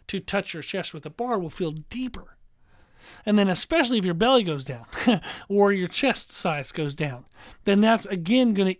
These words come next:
increase the feel of the range of motion of the bench press. And that can have a significant impact on confidence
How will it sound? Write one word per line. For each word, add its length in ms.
increase 760
the 180
feel 560
of 120
the 100
range 360
of 80
motion 380
of 80
the 80
bench 260
press. 300
And 160
that 200
can 100
have 160
a 140
significant 580
impact 340
on 140
confidence 760